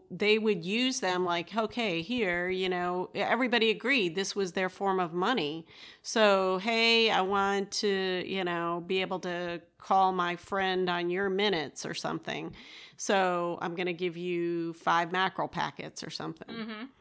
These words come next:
Speaker 1: So that's how they would do it. And they still, I think, do it. Um, uh, you know, I don't know. They might have switched to something else in the past few years, but, um,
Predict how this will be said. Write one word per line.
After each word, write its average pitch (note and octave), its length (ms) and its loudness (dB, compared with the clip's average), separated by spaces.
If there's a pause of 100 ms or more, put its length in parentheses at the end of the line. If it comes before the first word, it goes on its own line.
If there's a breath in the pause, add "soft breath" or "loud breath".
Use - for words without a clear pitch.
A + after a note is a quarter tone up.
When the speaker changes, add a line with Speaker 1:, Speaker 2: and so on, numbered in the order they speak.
(460 soft breath)
Speaker 1:
So G#3 380 4
that's F#3+ 300 6
how G#3+ 240 6
they A#3 140 2
would A#3+ 180 -2
do D#4 220 0
it. - 100 0
And F#3+ 260 4
they A3 120 6
still, A3 440 2
I F3 140 0
think, F#3 380 0
do F#3+ 180 2
it. E3+ 400 -2
Um, E3+ 540 0 (120)
uh, F3 360 -2 (200)
you E3 140 -2
know, F3+ 120 -4
I F3 120 -6
don't F3 160 -6
know. F3+ 240 -2
They F3+ 100 -4
might E3+ 160 -2
have E3+ 100 -8
switched - 360 -8
to F3 80 -8
something F3 400 -4
else F3+ 340 -4
in F3+ 80 -4
the E3+ 80 -6
past F3 640 -8 (260)
few F#3+ 240 -10
years, F3+ 640 -6
but, E3+ 480 -6
um, F3 420 -8